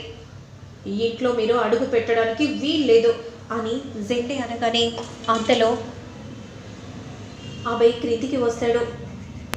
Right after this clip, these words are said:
ఇక రాకేష్ని చూసి చాలా మండిపడిపోతూ ఉంటే, అదే సమయానికి,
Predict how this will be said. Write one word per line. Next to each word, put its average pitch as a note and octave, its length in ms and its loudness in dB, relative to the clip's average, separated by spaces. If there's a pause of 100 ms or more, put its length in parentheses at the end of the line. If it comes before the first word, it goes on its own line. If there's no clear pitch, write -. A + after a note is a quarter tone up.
(180)
ఇక C#4 120 -2
రాకేష్ని B3+ 520 0
చూసి A#3 320 2 (220)
చాలా E4 320 -4
మండిపడిపోతూ B3+ 760 0
ఉంటే, A#3 320 2 (480)
అదే B3+ 180 0
సమయానికి, A#3 580 0